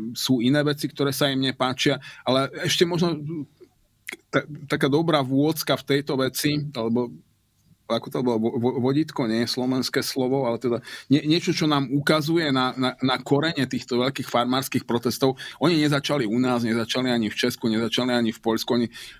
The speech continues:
reálne začali naozaj, že na západ od Českej republiky, Nemecko, Francúzsko. A tam je úplne zjavné, e, že hnacím motorom, e, farmárskych protestov je krajná pravica,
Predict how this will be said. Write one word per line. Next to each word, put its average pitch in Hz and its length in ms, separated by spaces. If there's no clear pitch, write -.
reálne 127 480
začali 131 400
naozaj, 123 320
že 110 160
na 117 240
západ 123 720
od - 240
Českej 117 480
republiky, 131 720
Nemecko, 120 800
Francúzsko. 120 760
A 110 80
tam 127 240
je 139 160
úplne 139 400
zjavné, 120 640
e, 101 480
že 110 160
hnacím 117 800
motorom, 113 680
e, 104 40
farmárskych 110 560
protestov 107 480
je 98 80
krajná 101 400
pravica, 90 480